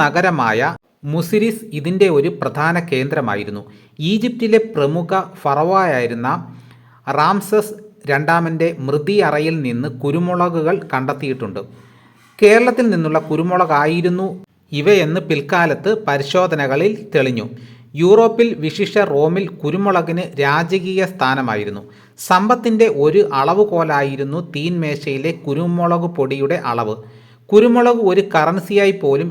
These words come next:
യൂറോപ്പിൽ ഉപയോഗിക്കപ്പെട്ടു. നാനൂറ്റിപ്പത്ത് എ ഡിയിൽ റോമിനെ വളഞ്ഞ ഹൂണന്മാർ വിട്ടുപോകണമെങ്കിൽ പ്രതിഫലമായി ആവശ്യപ്പെട്ടത് വലിയ അളവിലുള്ള കുരുമുളകാണ്. കുരുമുളക് വിളയുന്ന ഇടങ്ങൾ തേടിയാണ്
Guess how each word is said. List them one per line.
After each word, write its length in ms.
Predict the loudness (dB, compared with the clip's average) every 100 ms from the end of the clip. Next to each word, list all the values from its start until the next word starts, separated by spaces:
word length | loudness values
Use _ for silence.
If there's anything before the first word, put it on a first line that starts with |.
| -6
യൂറോപ്പിൽ 480 | -2 0 0 0 -4 -4 -6
ഉപയോഗിക്കപ്പെട്ടു. 720 | -2 -2 -2 -4 -4 -6 -10 -14 -20 _ _ -4
നാനൂറ്റിപ്പത്ത് 800 | 2 4 4 2 0 0 0 0 0 0
എ 20 | 0 0
ഡിയിൽ 240 | -2 -6 -8 -6 0
റോമിനെ 400 | 2 2 0 0 0
വളഞ്ഞ 300 | 0 -2 -4 -6 -8
ഹൂണന്മാർ 560 | -2 0 -2 -2 -2 -4 -8 -8
വിട്ടുപോകണമെങ്കിൽ 960 | -8 0 0 2 2 4 2 -2 -6 -10 -8
പ്രതിഫലമായി 640 | -4 -2 -2 -2 -2 -2 -2 -4 -2
ആവശ്യപ്പെട്ടത് 640 | -2 -6 -6 -6 -4 -6 -6 -6 -4
വലിയ 400 | -2 -2 -4 -4 -4
അളവിലുള്ള 440 | -2 -2 -2 -4 -6 -4
കുരുമുളകാണ്. 640 | -4 -2 -2 -2 -4 -6 -10 -18 _ _ _ 0
കുരുമുളക് 520 | 4 4 6 4 4 4
വിളയുന്ന 440 | 2 2 0 -2 0 0
ഇടങ്ങൾ 300 | 0 0 0 0
തേടിയാണ് 560 | 0 2 0 -2 -2